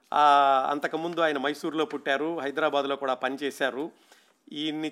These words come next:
చేసి ఆయన ఏంటంటే బొంబాయిలో సినిమాల్లో వేషాలు వేద్దాము అని కానీ, ఏదో సినిమాల్లో ఆయన స్థిరపడదామని వాళ్ళ బావమరిది అక్కడ ఉంటే అక్కడికి వెళ్ళారు. అక్కడికి వెళ్ళినప్పుడు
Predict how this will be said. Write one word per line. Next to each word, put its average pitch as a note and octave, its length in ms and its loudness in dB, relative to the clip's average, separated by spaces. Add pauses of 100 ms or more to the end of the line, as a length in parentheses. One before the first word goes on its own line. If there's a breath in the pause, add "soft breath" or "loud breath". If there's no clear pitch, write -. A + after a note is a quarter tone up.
చేసి G#3+ 320 -2
ఆయన D#3+ 220 0
ఏంటంటే F3 680 -6
బొంబాయిలో E3+ 540 -2
సినిమాల్లో E3 520 -4
వేషాలు D3 420 -2
వేద్దాము C#3 460 -4
అని C3+ 100 -8
కానీ, D3+ 280 -6
ఏదో E3+ 240 -8
సినిమాల్లో D3+ 680 -2 (360 loud breath)
ఆయన C#3+ 160 -2
స్థిరపడదామని C#3 760 -2
వాళ్ళ C3+ 160 -2
బావమరిది C#3 500 0
అక్కడ B2 180 -6
ఉంటే A#2+ 160 -8
అక్కడికి - 280 -12
వెళ్ళారు. G#2 280 -6 (680 soft breath)
అక్కడికి C3 340 -4
వెళ్ళినప్పుడు D#3 720 -4